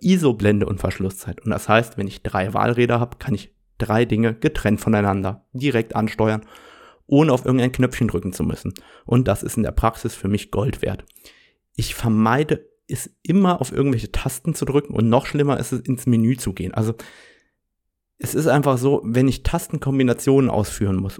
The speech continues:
oder ins Menü gehen muss, dann verliere ich dort Zeit. Zeit beim Fotografieren, die ich oft nicht hab. Wer Tierfotografie oder andere Arten der Fotografie, bei denen es um Geschwindigkeit geht, mal macht, der wird merken,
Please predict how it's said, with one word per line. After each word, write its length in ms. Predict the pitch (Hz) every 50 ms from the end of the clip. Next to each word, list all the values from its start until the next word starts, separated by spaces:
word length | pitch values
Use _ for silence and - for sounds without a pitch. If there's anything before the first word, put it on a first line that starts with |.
| -
oder 140 | - 131 131
ins 160 | 110 - -
Menü 300 | 131 120 120 127 139 147
gehen 140 | 123 117 107
muss, 180 | - 101 - -
dann 100 | 113 104
verliere 400 | - - 117 113 120 139 160 151
ich 160 | 127 - -
dort 300 | - 117 117 - - _ _
Zeit. 420 | - - - 98 104 101 90 - -
Zeit 320 | - - - 131 - -
beim 140 | - 127 120
Fotografieren, 680 | - 120 113 110 104 107 104 - - - 135 139 131
die 100 | 120 -
ich 120 | - 110 - -
oft 400 | _ - 131 127 - - - -
nicht 360 | 110 107 120 123 - - - -
hab. 280 | 104 107 - _ _ _ _ _ - - _ _ _ _ _ _
Wer 540 | - 104 101 123 127 135 135 127 127 - - - - _ _ _ _ _
Tierfotografie 880 | - - - 156 165 - - 139 135 127 123 104 117 - - 127 123 123
oder 400 | - - 113 107 110 107 101 - - - - - - - _ _ _ _
andere 380 | - - 123 143 147 123 117
Arten 240 | - - 123 - 127
der 100 | 120 110
Fotografie, 640 | - - 113 113 107 - 101 98 - - 139 160
bei 340 | - - - 104 104 101 104
denen 160 | - 117 110
es 80 | 110 -
um 80 | 117 104
Geschwindigkeit 800 | 113 - - - 107 135 190 180 - - - 104 - - -
geht, 220 | - 113 110 - -
mal 160 | 107 104 98
macht, 280 | 110 123 139 - - - - - - _
der 260 | - - 107 110 104
wird 320 | 104 117 - - - - -
merken, 460 | 107 101 107 107 120 - - 156